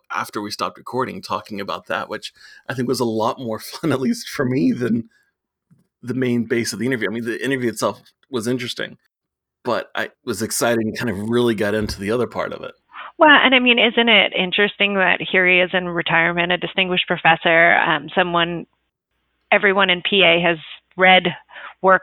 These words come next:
Speaker 2: from, and he's on to another great, exciting new project that has, will have real impact for our community.
Speaker 1: Oh, absolutely. We were also talking, he's been working on a book that he's trying to finish that's kind of a swan song, as he put it,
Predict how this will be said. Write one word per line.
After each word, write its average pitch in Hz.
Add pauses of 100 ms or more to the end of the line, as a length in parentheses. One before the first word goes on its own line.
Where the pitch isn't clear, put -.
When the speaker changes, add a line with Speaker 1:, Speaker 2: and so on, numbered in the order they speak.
Speaker 2:
from, 196 (140)
and 165 (300)
he's 175 (140)
on 160 (100)
to 170
another 160
great, 151
exciting 147
new 151
project 147 (140)
that 143
has, 143 (480)
will 220
have 170
real 170
impact 165
for 156
our 151
community. 151 (380)
Speaker 1:
Oh, -
absolutely. 113 (320)
We 135
were 123
also 113
talking, 113
he's 110
been 113
working 110
on 104
a 95
book 110
that 104
he's 98
trying 107
to 101
finish 104
that's 101
kind 107
of 98
a 98
swan 104
song, 101
as 98
he -
put 101
it, -